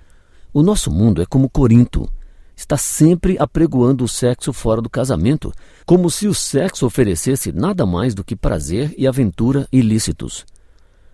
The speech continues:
Os maridos são alvo da indústria pornográfica, que tem à sua disposição milhões de sites e spams reprogramados constantemente para passar pelos filtros de e-mail e firewalls,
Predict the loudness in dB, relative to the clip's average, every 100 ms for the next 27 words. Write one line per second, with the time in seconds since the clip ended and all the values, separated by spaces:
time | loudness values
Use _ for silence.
0 | -14 -6 -2 -2 0 0 0 0 0 0
1 | 0 -2 0 0 0 -2 -2 -2 -4 0
2 | 0 0 0 -2 -2 -4 -4 -6 -4 -2
3 | 0 -2 -2 -2 -2 -4 -4 -2 -2 -2
4 | -2 -12 -6 -2 0 2 2 2 0 0
5 | -2 -2 -2 -4 -8 -6 -6 -4 0 0
6 | -2 -8 -16 -6 -4 -2 -2 0 -2 -2
7 | -4 -6 -12 -2 2 2 0 -2 -2 -2
8 | 0 0 0 -2 -2 -2 0 -4 -4 -4
9 | -4 -6 -8 -10 -6 -4 -4 -2 -4 2
10 | 2 4 2 2 0 -4 -8 -6 -4 0
11 | 0 2 4 2 -2 -8